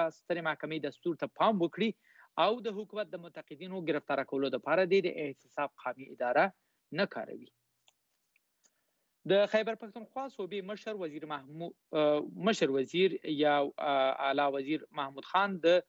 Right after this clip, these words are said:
ټولې صوبې د جوماتونو امامانو ته د میاشتنۍ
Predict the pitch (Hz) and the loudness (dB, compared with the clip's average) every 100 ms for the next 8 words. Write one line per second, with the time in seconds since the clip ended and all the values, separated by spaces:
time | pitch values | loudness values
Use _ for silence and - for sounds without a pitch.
0 | _ _ _ - 269 226 196 185 170 160 | _ _ _ -4 0 2 2 2 0 -2
1 | 165 151 170 170 160 151 156 170 170 180 | -2 -4 -4 -6 -4 -2 0 -2 0 0
2 | 151 147 143 139 127 - - - 143 156 | 0 0 0 0 0 -4 -14 -10 -2 2
3 | 214 | 4